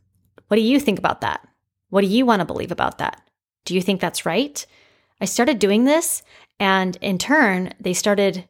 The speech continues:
kind of forming an opinion and really forming who they want to be inside without so much of my direction. Where there is times that I absolutely will guide and lead my children because I do feel my job as a mother is to teach. But I also feel like in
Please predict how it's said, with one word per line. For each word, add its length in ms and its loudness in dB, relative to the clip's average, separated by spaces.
kind 220 0
of 60 0
forming 360 2
an 80 4
opinion 560 -2
and 300 0
really 160 2
forming 580 0
who 260 0
they 200 4
want 160 2
to 60 -4
be 120 -4
inside 460 -6
without 300 0
so 220 2
much 280 0
of 300 -4
my 140 2
direction. 600 -4
Where 520 2
there 140 4
is 160 0
times 540 2
that 320 2
I 240 0
absolutely 680 -2
will 140 2
guide 340 0
and 140 -2
lead 180 -2
my 100 -4
children 380 -4
because 280 0
I 80 0
do 240 0
feel 240 0
my 160 0
job 260 2
as 80 0
a 40 4
mother 220 2
is 180 -2
to 120 -4
teach. 480 -4
But 100 2
I 140 2
also 400 2
feel 320 0
like 340 0
in 460 -2